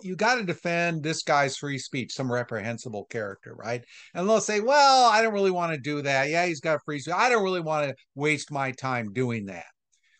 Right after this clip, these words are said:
What you had in the nineteen thirties is you would have leftists who would say, "Okay,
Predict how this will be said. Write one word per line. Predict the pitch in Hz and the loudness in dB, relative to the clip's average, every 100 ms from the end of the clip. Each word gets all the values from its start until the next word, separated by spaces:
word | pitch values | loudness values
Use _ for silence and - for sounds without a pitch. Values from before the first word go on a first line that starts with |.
| _ | _
What | 151 151 | -4 -2
you | 151 | 0
had | 165 208 214 | 2 4 2
in | |
the | 175 | 0
nineteen | 156 156 135 151 139 123 | 0 0 -2 -4 -4 -2
thirties | 202 226 156 120 | 0 2 0 -2
is | 131 107 | -4 -4
you | 123 | -8
would | 113 117 | -6 -2
have | 117 110 | -2 -4
leftists | 98 117 160 - 196 226 - - - _ _ _ _ _ | -4 -2 -2 -2 -2 0 -2 -8 -10 _ _ _ _ _
who | 160 | -2
would | 156 - | -2 -2
say, | 143 127 175 | -2 -2 4
"Okay, | 208 220 170 160 151 151 | 4 4 2 2 4 2